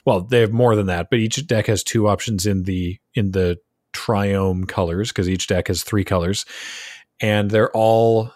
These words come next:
set on, or at least there's a lot of brand new cards in these decks, and the new cards are all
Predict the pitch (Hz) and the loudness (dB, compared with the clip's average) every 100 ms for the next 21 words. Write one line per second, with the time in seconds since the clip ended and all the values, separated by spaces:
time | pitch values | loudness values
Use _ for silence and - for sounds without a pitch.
0 | _ - - - - - 123 127 - - | _ -4 -2 -2 -2 0 0 -2 -4 -8
1 | - - _ _ _ _ _ 139 127 123 | -8 -10 _ _ _ _ _ 0 4 4
2 | 123 - 160 151 156 147 - - 135 123 | 2 2 4 4 2 0 -4 0 2 4
3 | 107 104 135 165 143 131 117 127 120 117 | 2 2 2 2 0 -2 0 2 2 2
4 | 123 - 117 104 101 92 - 123 117 107 | 0 0 0 0 0 -4 -6 -4 -4 0
5 | 110 101 - - 110 101 104 113 113 107 | 0 0 -2 -2 0 2 2 0 0 0
6 | 98 90 - 110 107 104 - 101 95 92 | 0 0 -6 0 2 2 0 0 2 2
7 | 90 | -2